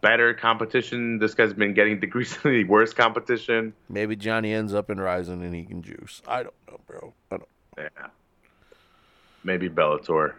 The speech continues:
Speaker 2: Maybe Bellator, but I don't think he wants to go to Bellator's one eighty-five division either, 'cause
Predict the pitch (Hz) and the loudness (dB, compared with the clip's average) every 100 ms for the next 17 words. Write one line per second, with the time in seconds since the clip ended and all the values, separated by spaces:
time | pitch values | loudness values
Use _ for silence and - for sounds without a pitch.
0 | - 123 110 110 101 95 90 82 - 101 | -12 -10 -8 -8 -8 -10 -10 -12 -14 -14
1 | 92 60 - _ _ _ 107 85 76 71 | -14 -16 -20 _ _ _ -18 -18 -18 -18
2 | 123 117 104 98 101 - 107 110 110 135 | -16 -14 -10 -6 -6 -6 -4 0 6 6
3 | 131 135 127 120 123 123 120 127 123 117 | 6 2 0 -2 -4 -2 -2 0 0 -2
4 | 123 120 120 113 117 101 98 101 107 101 | -4 -4 -8 -10 -10 -8 -8 -8 -8 -8
5 | - - | -10 -16